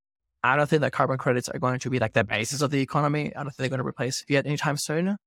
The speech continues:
But you can see how as an asset class and as an equalizing force, it's massive. The second thing that you men-,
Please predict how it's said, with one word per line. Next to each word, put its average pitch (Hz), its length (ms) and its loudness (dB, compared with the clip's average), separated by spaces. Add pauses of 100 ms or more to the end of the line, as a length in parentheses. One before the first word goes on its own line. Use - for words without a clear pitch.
(380)
But 151 100 4
you 156 60 2
can 165 120 2
see 214 160 2
how 175 280 2
as 147 220 2
an 135 180 2
asset 139 460 -2
class - 540 -4 (400)
and 143 100 2
as 139 100 2
an 127 120 4
equalizing 143 680 2
force, 117 600 -2 (760)
it's - 180 -4
massive. 135 340 0 (540)
The - 60 -8
second 214 260 4
thing 202 100 6
that 160 100 6
you 156 80 6
men-, 147 240 2